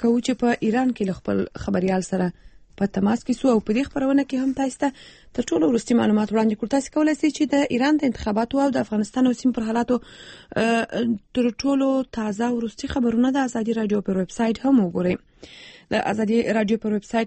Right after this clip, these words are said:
تاسې د کابل چاپ او د غرب معتبرو ورځپاڼو ته، اه، کتنه هم لیدلی سئ او همداراز تاسې کولی سئ چې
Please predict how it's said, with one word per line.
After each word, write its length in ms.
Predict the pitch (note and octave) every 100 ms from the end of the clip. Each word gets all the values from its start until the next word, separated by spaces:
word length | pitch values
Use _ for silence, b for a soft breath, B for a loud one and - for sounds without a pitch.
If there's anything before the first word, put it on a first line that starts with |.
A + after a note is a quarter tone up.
| -
تاسې 140 | G#3+ G3+
د 100 | -
کابل 200 | G3 A3+
چاپ 340 | - B3+ -
او 100 | G#3+ G#3+
د 200 | A3+ A#3
غرب 180 | A3 C4 -
معتبرو 400 | A#3 G3+ G#3+ G#3
ورځپاڼو 460 | G3 - G3+ G3+ G3+
ته، 80 | G3+
اه، 680 | G3+ - - - - - E3+
کتنه 440 | E3 F#3+ - G3+ G3+ - -
هم 120 | B3 A3+
لیدلی 360 | F#3 F3 F3 F3
سئ 140 | G3+ F#3
او 60 |
همداراز 600 | F3 F#3 - F#3+ F#3+ G3 -
تاسې 200 | G3+ - -
کولی 260 | G3+ G3+
سئ 160 | G3+ A3+
چې 80 | G#3